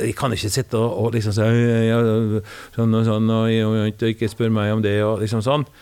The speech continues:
Men, eh, det er jo lett å si at nei, <laughs> jeg har ikke mottatt noe korrumperende penger, eh, som fotballeder i, i, i Sør-Afrika. Og, og det er, det er mer sivilisert enn som så, uten å antyde at det ikke eksisterer korrupsjon.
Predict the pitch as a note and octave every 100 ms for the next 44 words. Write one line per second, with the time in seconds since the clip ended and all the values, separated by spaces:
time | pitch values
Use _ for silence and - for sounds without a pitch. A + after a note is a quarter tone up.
0 | - - - B2 B2+ C3 B2 A#2+ A#2+ A#2+
1 | D#3 - - A#2 - G#2+ G#2 G#2 A2 -
2 | - _ - - - B2+ A2 A#2 A2+ G2
3 | F#2 F2+ F2+ - - - - A#2+ G#2+ G2+
4 | - - A#2+ F2+ F2 F#2 - G#2+ G2 E2+
5 | - F2 F#2+ F#2+ F#2 F2+ - - - -
6 | G2+ G2+ F#2+ A2+ - F#2 F#2 F2 F2 F#2
7 | F#2+ F2+ F#2 F#2 F#2+ E2+ G2 G#2+ G2 F2
8 | - E2+ F#2+ F2+ - - - - G#2 A#2+
9 | - A2+ A2 G#2 G#2 C3+ G#2+ A#2 G#2+ A#2
10 | G#2 G2+ B2 A2+ A#2 - F2+ - G#2 -
11 | A#2 D3 D#3+ E3+ - - - - F#3 F3
12 | - A2 A2+ D3+ - B2 C#3 A#2+ G2+ G2+
13 | G#2 G#2 - B2+ A#2+ G2+ G#2 B2 G#2 F#2+
14 | A#2 A2+ - F3+